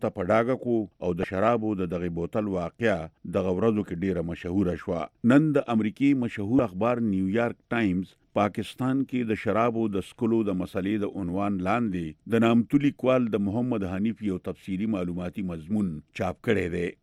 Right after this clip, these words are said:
د مضمون په شروع کې لیکلی شوي دي چې د پاکستان خلکو د ډېرې مودې نه په خبرونو کې د شرابو یو بوتل نه و لیدلی.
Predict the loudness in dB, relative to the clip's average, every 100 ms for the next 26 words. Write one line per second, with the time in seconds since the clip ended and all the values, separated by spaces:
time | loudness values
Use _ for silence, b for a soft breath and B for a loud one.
0 | _ 2 6 8 6 2 2 0 4 6
1 | 6 4 0 0 0 0 0 0 2 2
2 | 0 0 -2 -2 -4 -4 -8 -4 -2 -4
3 | -4 -6 -6 -6 -4 -2 -2 -2 -2 -2
4 | -2 -2 -4 -10 -10 -6 -2 -2 -2 -8
5 | -8 -14 -12 -6 -4 0 2 2 2 0
6 | 0 -2 -4 0 0 0 -6 -2 2 2
7 | 2 -2 -4 -4